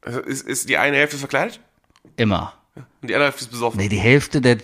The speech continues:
Speaker 2: wenn du ins F-C-Stadion gehst, dann
Speaker 1: Und die andere Hälfte trinkt Jägermeister, ist
Speaker 2: Das
Speaker 1: bekannt.
Speaker 2: ist bekannt, ja, aber das sind halt auch nicht so, aber das sind so die typischen Kölner Kneipengänger, die halt dann so an der, weißt du, wenn nicht, wenn nicht der F C spielt, dann machen sie eher Frühschoppen irgendwo.
Speaker 1: Ich glaub, ich glaube, das deutsche Fußballstadion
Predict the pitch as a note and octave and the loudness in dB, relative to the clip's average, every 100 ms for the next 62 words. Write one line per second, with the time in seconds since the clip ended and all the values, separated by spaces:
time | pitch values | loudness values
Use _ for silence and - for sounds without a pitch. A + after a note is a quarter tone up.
0 | - B2+ C#3 B2 - B2+ - C#3+ C3 D3 | -2 2 2 2 -2 -6 -4 -2 0 2
1 | D3 D#3 D#3 D#3 D#3 C3+ C#3 C#3+ C#3+ C#3+ | 4 2 0 0 0 2 6 6 6 6
2 | C#3+ C#3+ C#3 B2 C3 C3+ C3 A#2+ A#2 A2 | 6 4 0 -2 2 4 4 2 0 -2
3 | A#2+ A2+ A#2 A#2 A2+ A2 B2+ - C#3 A#2 | -4 -4 -4 -2 -2 -2 -6 0 0 0
4 | F#2+ - G#2+ A#2 B2 B2+ B2 D#3 D3 C#3 | -2 -4 -2 0 0 0 -2 -2 0 0
5 | - C#3 C3 C#3 D3 B2+ C3+ F3 D#3 D3+ | 0 -2 0 -2 -4 -2 -4 -4 -2 -2
6 | C#3+ - F#3+ E3+ E3+ D3+ D#3 D#3 D#3 D3+ | -2 -2 -4 -4 -4 -2 0 2 0 0
7 | C#3+ C#3+ - G#2+ G2+ F#2+ G2 A2 A2 A#2 | 2 2 0 0 0 0 0 0 0 -2
8 | A#2 A#2 A#2 - - - - - E3 F3 | -2 -2 -4 -8 -16 -16 -2 0 2 0
9 | F3 E3+ D#3+ F#3 A3 A#3 A3+ G3 F3+ - | 0 0 0 2 4 4 4 4 4 4
10 | F3+ F3 - G#3+ G3 F#3+ F3+ E3 D#3 D#3 | 4 4 2 0 4 4 4 4 2 2
11 | C3+ B2 - G#2 F#2+ G2 F#2+ G#2+ F2+ - | 0 0 0 -2 -4 -6 -8 -8 -8 -2
12 | C#3+ D#3+ - - D3 F3+ F#3+ E3 D3+ C#3 | 2 2 2 0 2 2 2 -2 0 0
13 | E3+ F3 - E3+ D#3+ D3 C3+ C3 C3+ | 0 -2 -8 -6 -4 -4 -2 -4 -4